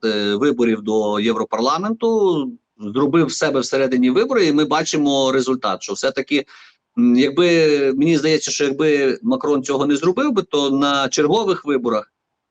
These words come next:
ну, не зрозуміло, яка була би ситуація в контексті Марі Ле Пен і її колективу, і її команди.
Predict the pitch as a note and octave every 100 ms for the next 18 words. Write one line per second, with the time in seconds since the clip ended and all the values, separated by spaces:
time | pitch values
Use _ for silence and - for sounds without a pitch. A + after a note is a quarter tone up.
0 | _ A#2+ B2 C3+ C#3 F3+ G#3 A3 A#3 G3
1 | F3 F3 D3 C#3 B2+ A#2+ - A2+ A#2+ B2+
2 | C#3+ - A2+ G#2+ G#2 - A2+ B2 A2+ -
3 | A#2 A2 A2 A2 A2 A2 - E3 E3+ B2
4 | A2 G#2+ G#2+ A#2 A2+ - - G#2+ - C#3+
5 | C3+ A2+ G#2 A2 A2+ G#2+ F#2+ E2+